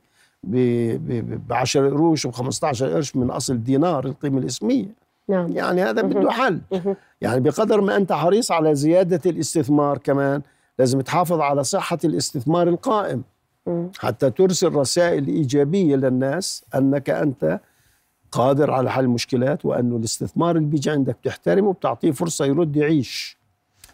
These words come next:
Speaker 1: لذلك أنا أفتخر أن أقول لكم يعني أنه شركة الإسمنت الأردنية اللي كانت متعثرة وعليها مية وعشرة مليون، مليون دينار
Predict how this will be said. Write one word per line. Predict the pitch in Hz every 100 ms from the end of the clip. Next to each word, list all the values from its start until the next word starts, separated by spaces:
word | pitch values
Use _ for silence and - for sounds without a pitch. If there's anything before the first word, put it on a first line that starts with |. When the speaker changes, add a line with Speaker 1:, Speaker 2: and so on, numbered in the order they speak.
| -
Speaker 1:
لذلك | 117 139 151
أنا | 151 151
أفتخر | - 175 165 143
أن | 143
أقول | 156 - 147
لكم | - 143 147 160 -
يعني | - 127 120 127 170 _ _ _
أنه | 131
شركة | 131 170 160 156 139
الإسمنت | 131 - - 151 139 135
الأردنية | 131 - 117 123 120 98 95 - _ _ -
اللي | 117 120
كانت | - 147 131 123
متعثرة | 123 135 139 - 123
وعليها | 110 117 127 120
مية | 139 131
وعشرة | 123 123 127
مليون، | 117 107 123 120 -
مليون | 127 117 127 123
دينار | 107 127 131 110